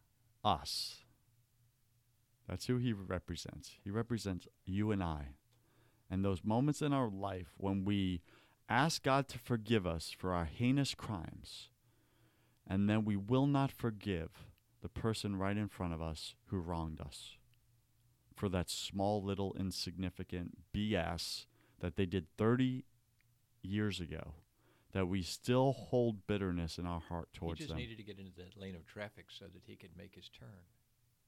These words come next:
Speaker 1: Yeah. Or the person's completely unaware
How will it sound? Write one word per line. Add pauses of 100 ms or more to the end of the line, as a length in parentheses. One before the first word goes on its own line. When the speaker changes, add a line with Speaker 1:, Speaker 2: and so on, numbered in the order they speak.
(680)
Speaker 1:
Yeah. (360)
Or
the
person's
completely
unaware